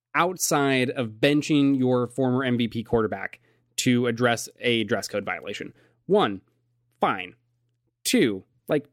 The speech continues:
make him run some extra sprints or do some sort of terrible conditioning drill after practice one day. Three,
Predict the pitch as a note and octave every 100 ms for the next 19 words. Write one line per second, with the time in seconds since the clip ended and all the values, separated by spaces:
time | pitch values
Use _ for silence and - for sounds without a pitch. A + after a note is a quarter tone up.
0 | - F3+ F#3+ F3 F3+ E3+ D3+ - E3+ E3
1 | D#3+ D3 D#3+ D3 D#3 B2+ - D3 A2+ -
2 | A#2 B2 A#2+ C3+ B2 C3 A#2+ A2 - C3
3 | B2 B2 B2 C#3 B2+ A#2+ G2 G2 G#2 G2
4 | F#2+ - - G#2+ - A2 B2 B2+ A2+ -
5 | _ _ _ _ _ _ A#3 G3+ A2